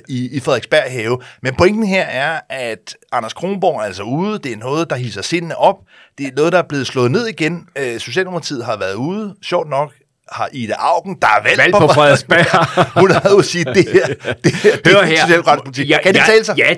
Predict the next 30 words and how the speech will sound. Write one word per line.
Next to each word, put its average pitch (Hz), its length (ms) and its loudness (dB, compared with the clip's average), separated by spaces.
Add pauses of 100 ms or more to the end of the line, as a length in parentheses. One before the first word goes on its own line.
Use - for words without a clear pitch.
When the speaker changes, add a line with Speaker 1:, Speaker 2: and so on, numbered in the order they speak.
Speaker 2:
det 131 180 -6
kan 117 280 -4
det 123 120 -10
da. 92 140 -4
Jeg 92 120 -4
synes, - 240 -10
Anders 90 320 -10
Kronborg 101 580 -10 (100)
rammer 95 200 -2
den 92 240 -8
lige 117 500 -8
i - 40 -14
røven - 380 -12
her. - 140 -16 (140)
Jeg 110 140 -2
synes, 131 300 -10 (160)
det 127 260 -6
er 123 80 0
snedigt 143 760 -6
tænkt, 123 280 -4
og 101 80 -6
han 107 140 -8
får 117 160 -4
jo 113 180 -4
på 131 60 -6
en 151 80 -8
eller 143 80 -4
anden 131 80 -4
måde 127 360 -4
udstillet 117 580 -6